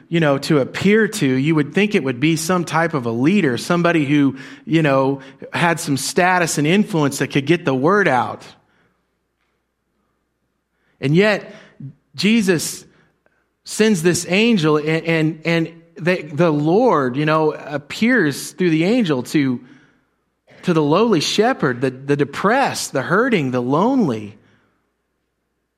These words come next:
the less than. Again, modeling what the kingdom of heaven is about.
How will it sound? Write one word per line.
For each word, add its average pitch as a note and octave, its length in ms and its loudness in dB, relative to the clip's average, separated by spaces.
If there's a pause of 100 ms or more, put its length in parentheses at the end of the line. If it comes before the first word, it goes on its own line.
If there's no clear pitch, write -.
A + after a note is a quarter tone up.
(520)
the D3+ 140 0
less E3+ 440 0
than. A2 500 -4 (3750)
Again, C#3+ 360 -2
modeling C#3+ 480 -4
what B2+ 140 -8
the A2+ 60 -12
kingdom E3 340 -6
of D#3+ 100 -10
heaven F#3 280 -8
is B2+ 140 -8
about. G#2 400 -10